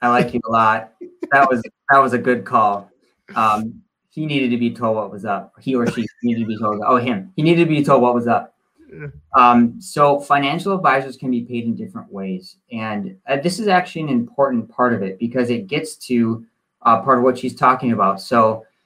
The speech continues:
Speaker 1: financial advisors can be, uh, licensed in insurance, let's say, and they're
Speaker 2: Oh.
Speaker 1: licensed to sell insurance,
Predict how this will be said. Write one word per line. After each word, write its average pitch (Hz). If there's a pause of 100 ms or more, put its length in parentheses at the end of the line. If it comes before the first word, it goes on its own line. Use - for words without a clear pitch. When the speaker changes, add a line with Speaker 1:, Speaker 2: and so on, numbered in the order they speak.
(280)
Speaker 1:
financial 190
advisors 135
can 127
be, 117 (280)
uh, 117
licensed 139
in 123
insurance, 113
let's 95
say, - (300)
and 117
they're 113
Speaker 2:
Oh. 113
Speaker 1:
licensed 139
to 135
sell 127
insurance, 117